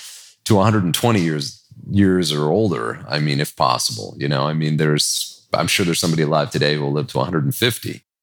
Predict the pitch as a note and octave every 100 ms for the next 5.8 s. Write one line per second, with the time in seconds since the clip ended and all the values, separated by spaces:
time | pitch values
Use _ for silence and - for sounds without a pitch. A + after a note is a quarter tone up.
0 | _ - - - E2 D#2 - C#2 C2+ C2
1 | - A#1 A1+ A#1 A#1 A#1+ A#1+ A1+ - A1
2 | - A1+ - - - F2+ E2+ D#2 - _
3 | _ _ _ D3+ A#2+ G#2+ A2 - - -
4 | - G#2 - F#2+ F#2+ F#2 F#2+ F2+ - F2+
5 | F2 E2+ E2 E2 D#2+ D#2+ D#2+ D#2+